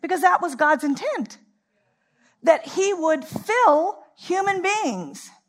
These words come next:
That was his intent from the beginning. Pastor Joan used to teach us in Women's Life. She would say, "We are simply vessels to be filled."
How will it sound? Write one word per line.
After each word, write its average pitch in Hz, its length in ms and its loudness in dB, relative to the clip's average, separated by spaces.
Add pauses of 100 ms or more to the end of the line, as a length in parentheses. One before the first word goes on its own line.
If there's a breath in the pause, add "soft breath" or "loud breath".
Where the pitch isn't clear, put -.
(680 loud breath)
That 359 220 4
was - 160 -4
his 370 160 -6
intent 359 440 -2
from 403 440 2
the 381 80 -4
beginning. 339 560 -4 (200 loud breath)
Pastor 349 280 -6
Joan 320 260 -2
used 294 200 -6
to 220 120 -14
teach 320 260 -8
us 285 180 -6
in 254 120 0
Women's 262 260 0
Life. 262 200 2
She - 160 -8
would 226 160 -6
say, 240 240 -2 (280 loud breath)
"We 330 220 2
are 285 260 4
simply 285 840 -4
vessels 190 680 0
to 247 100 -8
be 202 140 -4
filled." 190 420 -4